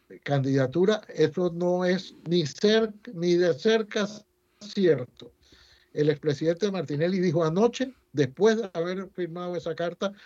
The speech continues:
que su candidatura sigue firme, que él va a ser el candidato, que él va a ser el presidente. Incluso le prometió a Fernando del Rincón que la primera entrevista como presidente se la iba a dar a él. De manera que no estamos hablando,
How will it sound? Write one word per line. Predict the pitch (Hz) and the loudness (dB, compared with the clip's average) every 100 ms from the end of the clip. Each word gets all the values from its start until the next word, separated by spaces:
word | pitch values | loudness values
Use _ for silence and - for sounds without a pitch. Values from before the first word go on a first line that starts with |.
| - | -8
que | - 147 | -2 0
su | 160 | 0
candidatura | 151 139 139 127 175 175 | -2 0 0 0 0 0
sigue | 165 175 170 | 0 2 2
firme, | 160 196 214 202 | 2 2 2 0
que | - 156 | 0 2
él | 160 | 2
va | |
a | 160 | 2
ser | 170 175 | 2 0
el | 170 | 0
candidato, | 151 139 160 202 208 196 - - - | -2 0 2 2 2 -4 -8 -14 0
que | 160 | 0
él | 165 | 0
va | |
a | 180 | 0
ser | 185 | 0
el | 180 165 | 0 -2
presidente. | 156 143 185 220 202 196 | -2 2 2 2 2 -2
Incluso | 147 180 - 196 | 0 -2 0 2
le | 170 | 2
prometió | 156 143 135 131 175 190 | 2 -2 -2 -2 0 2
a | 180 | 0
Fernando | 160 139 156 170 | -2 -2 -2 0
del | 180 | 0
Rincón | 160 131 143 165 - - - | 0 0 4 2 0 -20 -4
que | 160 | 2
la | 147 143 | 2 2
primera | 147 151 185 196 | -2 -2 0 -2
entrevista | 180 147 151 185 170 | -2 0 2 2 0
como | 170 165 | 0 -2
presidente | 165 139 196 208 170 | -2 0 -2 -2 -4
se | 165 | -2
la | 143 | 0
iba | 160 | 2
a | 160 | 2
dar | 147 147 | 2 0
a | 131 | 0
él. | 107 - - - - - | -2 -6 -20 -20 -14 0
De | 170 | 0
manera | 180 226 | 4 2
que | 226 | 4
no | 202 214 | 4 2
estamos | 208 240 240 | 2 2 2
hablando, | 202 190 208 208 226 | 2 2 0 0 -2